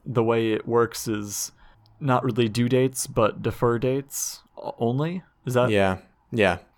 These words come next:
Speaker 1: And I don't really understand that, like, 'cause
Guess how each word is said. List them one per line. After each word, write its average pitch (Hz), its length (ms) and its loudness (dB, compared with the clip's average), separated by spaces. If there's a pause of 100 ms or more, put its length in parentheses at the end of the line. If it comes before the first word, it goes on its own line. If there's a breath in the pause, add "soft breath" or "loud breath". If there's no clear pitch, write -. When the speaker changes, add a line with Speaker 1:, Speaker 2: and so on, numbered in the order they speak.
(100)
Speaker 1:
And 110 200 -2
I 104 80 0
don't 113 160 -4
really 113 220 0
understand 107 500 -4
that, 104 300 -2 (140)
like, 104 240 -2 (260)
'cause - 340 -2